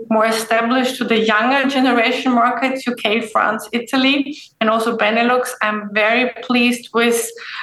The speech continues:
how we push the pipeline, uh, for new business, be it image quality upgrades or expansion of, uh, the installed base. Uh, the pipeline is re-, uh, looking really well, um, uh, for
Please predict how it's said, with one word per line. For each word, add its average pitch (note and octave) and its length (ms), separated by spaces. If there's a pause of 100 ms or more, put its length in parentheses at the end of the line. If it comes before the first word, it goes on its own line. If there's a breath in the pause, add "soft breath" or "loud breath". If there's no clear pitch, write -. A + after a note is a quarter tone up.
how - 260
we A#3+ 160
push C4 280
the A#3+ 160
pipeline, C4+ 840 (120)
uh, A3+ 440
for A#3+ 160
new A#3 220
business, B3 720
be A3+ 200
it A3 160
image A#3 360 (160)
quality A#3 380
upgrades B3 720
or A3 320
expansion A3 720
of, G#3+ 400 (1080)
uh, G#3 360
the G#3+ 100
installed A3 540
base. C#4 440 (540 loud breath)
Uh, A3 280
the A3 120
pipeline A#3 420
is A#3 180
re-, A#3+ 260
uh, A3 300
looking A#3 440
really C4 320
well, A#3 600 (140)
um, G#3+ 540
uh, G#3+ 240
for A3 120